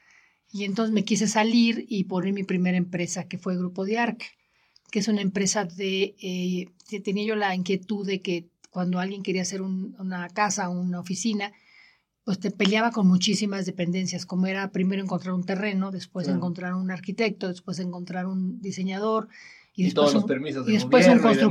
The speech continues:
Speaker 1: constructor, ¿no?
Speaker 2: Claro.
Speaker 1: Entonces pensé que si hacía yo una empresa que tuviera todo en uno, iba a ser mucho más fácil. Entonces, por eso hice diarc, que es diseño y arquitectura.
Speaker 2: Ya, qué interesante.
Speaker 1: Entonces,
Speaker 2: Ok.
Speaker 1: eh, tenía yo una división de lo que era,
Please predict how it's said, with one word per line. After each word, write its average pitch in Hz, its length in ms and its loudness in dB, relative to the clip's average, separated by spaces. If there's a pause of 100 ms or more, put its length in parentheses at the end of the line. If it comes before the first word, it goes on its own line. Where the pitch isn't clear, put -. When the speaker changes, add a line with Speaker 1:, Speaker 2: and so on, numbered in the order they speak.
Speaker 1:
constructor, 220 200 8
¿no? 202 200 4 (140)
Speaker 2:
Claro. 120 420 -6
Speaker 1:
Entonces 240 260 2
pensé 240 320 4
que 240 120 2
si 220 120 2
hacía 208 220 2
yo 214 100 -4
una 220 120 0
empresa 208 360 0
que 180 120 -4
tuviera 202 320 -4
todo 208 280 -2
en 220 120 2
uno, 214 360 0 (640)
iba 208 120 0
a 190 40 0
ser 190 140 0
mucho 190 180 0
más 175 160 -4
fácil. 170 380 -6
Entonces, 196 420 -4
por 196 180 -4
eso 190 200 -4
hice 190 260 -2
diarc, 208 480 0
que 190 100 -2
es 190 160 -4
diseño 190 360 2
y 190 80 -4
arquitectura. 170 600 -12 (220)
Speaker 2:
Ya, 117 380 -8
qué 120 60 -12
interesante. - 420 -16
Speaker 1:
Entonces, 208 460 2
Speaker 2:
Ok. 220 60 6
Speaker 1:
eh, - 200 -4
tenía 202 280 -2
yo 208 180 0
una 214 280 2
división 196 560 -2
de 202 100 -2
lo 180 160 -2
que 185 120 -4
era, 196 400 -2